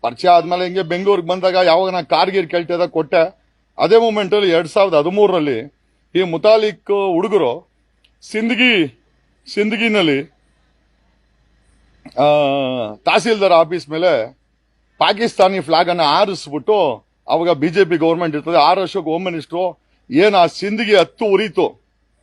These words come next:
ಹತ್ತು ಉರಿದಾಗ ಈ ನಾಲ್ಕು ಜನ ಶ್ರೀರಾಮ ಸೇನೆ ಹುಡುಗರನ್ನ ಅರೆಸ್ಟ್ ಮಾಡ್ತಾರೆ. ಇವನು,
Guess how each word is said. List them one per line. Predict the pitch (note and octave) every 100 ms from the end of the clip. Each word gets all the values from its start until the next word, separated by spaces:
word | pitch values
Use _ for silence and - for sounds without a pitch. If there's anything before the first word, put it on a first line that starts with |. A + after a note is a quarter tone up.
| _ _ _ _ -
ಹತ್ತು | E3+ - C4
ಉರಿದಾಗ | A#3+ G#3 G#3+ A3 G#3 F3+ D3+ -
ಈ | F#3 E3+ D#3+ C3+ _ _ _ -
ನಾಲ್ಕು | D#3+ A3+ A3+ G#3+
ಜನ | F3+ G3+ A3
ಶ್ರೀರಾಮ | G3 G#3 A3 G#3 G3+
ಸೇನೆ | F3 G3 G3
ಹುಡುಗರನ್ನ | F3 E3+ F3+ F#3+
ಅರೆಸ್ಟ್ | D#3+ F#3+ F#3+ F#3
ಮಾಡ್ತಾರೆ. | E3 C#3 G3 F3+ F3
ಇವನು, | G3 F#3+ D3+ A2